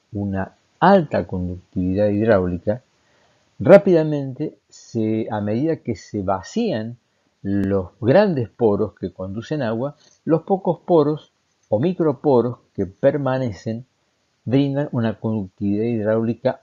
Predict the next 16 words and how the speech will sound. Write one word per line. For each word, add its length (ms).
muy, 440
muy 320
baja. 460
Fíjense 460
que 100
está 160
en 100
el 160
orden 340
de 100
diez 360
a 100
la 140
menos 360
cuatro 480
centímetros 840